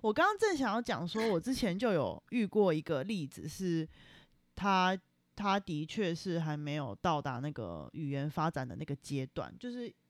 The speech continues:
呃，该怎么说？他不是成人，但是他的确是在那个阶段，他还没有发展出一些艰深的词汇。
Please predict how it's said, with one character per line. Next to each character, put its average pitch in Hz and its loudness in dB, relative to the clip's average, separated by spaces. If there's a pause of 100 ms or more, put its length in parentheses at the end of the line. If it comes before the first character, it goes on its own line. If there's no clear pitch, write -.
呃， 147 -6 (680)
该 220 -2
怎 196 -8
么 120 -10
说？ 147 -2 (300)
他 302 6
不 240 0
是 240 0
成 180 0 (120)
人， 127 0 (140)
但 269 4
是 269 4
他 262 6
的 185 0
确 214 2
是 196 -6
在 202 2
那 214 -4
个 180 0
阶 175 -2
段， 175 -2
他 190 0
还 175 2
没 165 -4
有 147 -2
发 156 0
展 143 -6
出 147 -4
一 185 -2
些 151 0
艰 160 0
深 156 -4
的 113 -4
词 - -10
汇。 - -4